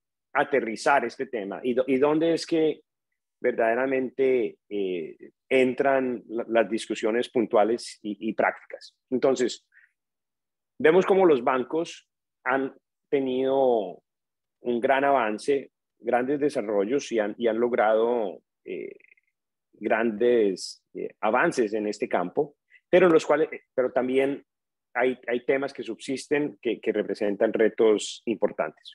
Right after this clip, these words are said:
Uno es el tema de la reputación con los clientes,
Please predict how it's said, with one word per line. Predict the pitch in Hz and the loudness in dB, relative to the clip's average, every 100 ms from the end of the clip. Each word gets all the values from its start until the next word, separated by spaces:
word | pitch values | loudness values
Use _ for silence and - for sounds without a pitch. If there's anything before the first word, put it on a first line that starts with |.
| _ | _
Uno | 170 220 240 | 6 8 6
es | 214 | 4
el | 156 | 2
tema | 160 | 2
de | 160 | 2
la | 143 | 2
reputación | 113 104 95 87 117 180 202 _ _ | 0 -6 -12 -6 -4 -4 -8 _ _
con | - 117 | -4 -2
los | 110 | -2
clientes, | 113 101 117 202 214 | -2 -2 0 0 -2